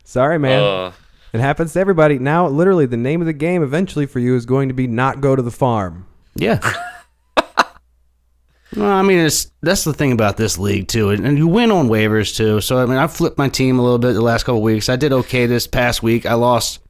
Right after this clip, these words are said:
Speaker 3: two games by a total of seven points, one by point seven.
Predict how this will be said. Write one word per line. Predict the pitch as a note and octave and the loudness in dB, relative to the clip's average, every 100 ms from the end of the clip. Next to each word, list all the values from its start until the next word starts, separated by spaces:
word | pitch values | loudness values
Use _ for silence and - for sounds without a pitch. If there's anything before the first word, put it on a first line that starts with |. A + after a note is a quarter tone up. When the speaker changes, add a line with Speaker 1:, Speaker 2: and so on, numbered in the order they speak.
| _ _ | _ _
Speaker 3:
two | - D3+ | -2 0
games | C3+ B2+ G#2+ | 2 0 0
by | G#2+ G#2+ G#2+ | 0 2 0
a | |
total | G2+ - A#2+ A2+ G2+ | 0 0 2 2 0
of | G#2 F#2+ | -2 -2
seven | B2 G#2 G#2+ | -2 0 0
points, | A2 G2+ F2+ | -2 -2 -2
one | A2 A2+ | -2 0
by | G2+ | 0
point | G2 - B2 - | -2 -2 -2 -2
seven. | - A#2 F#2+ E2 | -4 -2 -2 -4